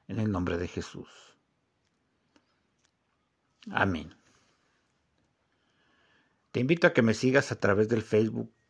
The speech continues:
en la cuenta de Pastor Samuel García. También lo puedes hacer a través del podcast de Devocional del Pastor en Spotify.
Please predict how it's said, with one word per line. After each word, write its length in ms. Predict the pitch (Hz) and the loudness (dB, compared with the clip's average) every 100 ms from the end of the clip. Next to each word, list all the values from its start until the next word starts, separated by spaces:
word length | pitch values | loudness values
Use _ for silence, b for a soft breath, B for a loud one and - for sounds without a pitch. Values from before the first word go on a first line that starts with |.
| - | -8
en 120 | 104 | -4
la 120 | 98 | -2
cuenta 380 | - 113 113 113 | 0 -2 0 0
de 400 | 98 87 92 - _ - | 0 -2 -6 -12 _ -6
Pastor 340 | 92 - 110 | -6 -4 -6
Samuel 380 | - 98 101 98 | -4 -4 -2 -2
García. 560 | 95 92 92 85 127 - _ _ _ _ _ _ b b b b b | -2 -2 -6 -8 -10 -16 _ _ _ _ _ _ b b b b b
También 260 | - 104 113 | 0 4 4
lo 160 | 113 113 | 4 6
puedes 240 | 120 113 | 4 4
hacer 280 | 104 110 110 | 2 6 6
a 100 | 110 | 4
través 340 | 92 95 101 | 4 4 4
del 220 | 101 104 92 | 4 0 0
podcast 760 | _ 110 110 - 113 104 - - | _ -2 -2 2 2 0 -6 -2
de 520 | 98 90 90 90 - _ _ _ _ _ | 0 0 -2 -4 -8 _ _ _ _ _
Devocional 560 | 110 110 - 104 113 123 | 0 0 0 0 2 2
del 120 | 120 | 0
Pastor 440 | - 101 - 110 | -2 -4 -2 -2
en 120 | 110 101 | -2 -6
Spotify. 760 | - 104 - 107 - 107 120 | -8 -10 -8 -8 0 0 0